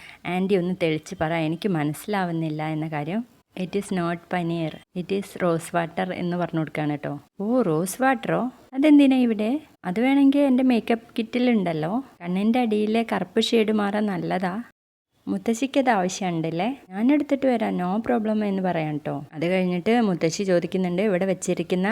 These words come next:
ഉം, തുളസിമാല കാണുന്നില്ലല്ലോ, അതെവിടെ പോയി? രാമൻ കൊണ്ടുവച്ചതാണല്ലോ" എന്നൊക്കെ പറയുമ്പോൾ ലാവണ്യ ഒന്നും മിണ്ടുന്നില്ല കേട്ടോ. ലാവണ്യ നേരെ പോയിട്ട് ശ്രുതിയോട് പറയുന്നുണ്ട്, "ശ്രുതി, ആ മേശപ്പുറത്ത് വെച്ചിരിക്കുന്ന എന്താ അതിൻ്റെ പേര്?" "ആ, തുളസിമാല. അത് ഞാൻ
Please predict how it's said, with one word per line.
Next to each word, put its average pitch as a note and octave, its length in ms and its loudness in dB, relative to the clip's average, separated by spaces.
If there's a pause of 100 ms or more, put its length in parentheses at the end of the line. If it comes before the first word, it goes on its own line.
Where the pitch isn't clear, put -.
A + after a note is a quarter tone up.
(120)
ഉം, - 280 -2
തുളസിമാല F3+ 580 -2
കാണുന്നില്ലല്ലോ, F3+ 720 -2 (220)
അതെവിടെ F#3+ 360 0
പോയി? F#3+ 280 0
രാമൻ F3+ 360 -2
കൊണ്ടുവച്ചതാണല്ലോ" F#3 1000 -2
എന്നൊക്കെ F3 260 -6
പറയുമ്പോൾ D#3 440 -4
ലാവണ്യ D3 440 -4
ഒന്നും G#3+ 260 0
മിണ്ടുന്നില്ല F#3 440 -2
കേട്ടോ. D3 180 -4
ലാവണ്യ D#3 300 -4
നേരെ F3 520 -2
പോയിട്ട് F#3 280 -4
ശ്രുതിയോട് E3 540 -4
പറയുന്നുണ്ട്, F3 500 -4 (120)
"ശ്രുതി, E3+ 320 -2
ആ F#3 120 0
മേശപ്പുറത്ത് F#3+ 600 -4
വെച്ചിരിക്കുന്ന F#3+ 520 -4
എന്താ E3+ 280 -2
അതിൻ്റെ G3+ 300 0
പേര്?" G3+ 320 0 (180)
"ആ, G#3 140 -4
തുളസിമാല. F#3+ 680 0 (220)
അത് F3 180 -4
ഞാൻ G#3 220 2